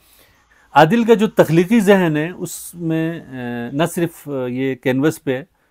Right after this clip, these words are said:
स्केचेस बना के, मतलब, पेंट करना है, बल्कि ये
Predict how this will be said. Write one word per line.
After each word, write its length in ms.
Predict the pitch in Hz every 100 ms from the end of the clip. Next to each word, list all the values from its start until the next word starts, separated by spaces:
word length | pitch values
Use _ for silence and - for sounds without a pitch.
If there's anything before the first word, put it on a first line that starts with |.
| _
स्केचेस 420 | - 147 151 147
बना 300 | 131 123 120
के, 340 | 117 123 123 123
मतलब, 300 | 117 117 -
पेंट 240 | 139 160
करना 360 | - 127 123 113
है, 160 | 131 - _ _ _ -
बल्कि 260 | 175 175 196
ये 260 | 202 208